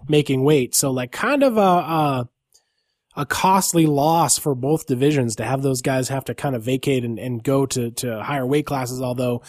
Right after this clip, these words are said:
like you said earlier, it does seem to hit flyweight a lot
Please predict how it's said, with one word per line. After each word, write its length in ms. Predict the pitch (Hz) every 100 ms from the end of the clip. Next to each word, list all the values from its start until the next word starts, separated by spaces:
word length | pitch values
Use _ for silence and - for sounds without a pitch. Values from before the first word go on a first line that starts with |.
| - _
like 120 | 143 147
you 80 |
said 220 | 143 165 151
earlier, 340 | 165 147 135
it 120 | 127
does 320 | 143 151 139 - _ _ _ -
seem 320 | - 220 180
to 100 | 156
hit 220 | 151 175
flyweight 640 | - 180 165 160 139 131
a 60 | 123
lot 280 | 131 143